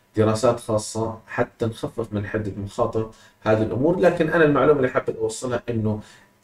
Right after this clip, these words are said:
السايت class اللي موجود في الكود أو حتى السايت class procedure اللي موصف في الكود، آه، أنا بعتبره جايد فقط. يعني هو، آه، هي عبارة عن خطوات، لكن أنت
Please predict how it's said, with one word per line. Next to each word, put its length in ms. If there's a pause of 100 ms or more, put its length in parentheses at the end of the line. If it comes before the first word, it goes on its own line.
(120)
السايت 520
class 560
اللي 160
موجود 580 (520)
في 140
الكود 500 (180)
أو 120
حتى 320
السايت 420
class 360
procedure 840 (100)
اللي 160
موصف 480
في 120
الكود، 480 (640)
آه، 180
أنا 100
بعتبره 520
جايد 340
فقط. 560
يعني 460
هو، 280
آه، 220
هي 200
عبارة 340
عن 100
خطوات، 600 (380)
لكن 340
أنت 480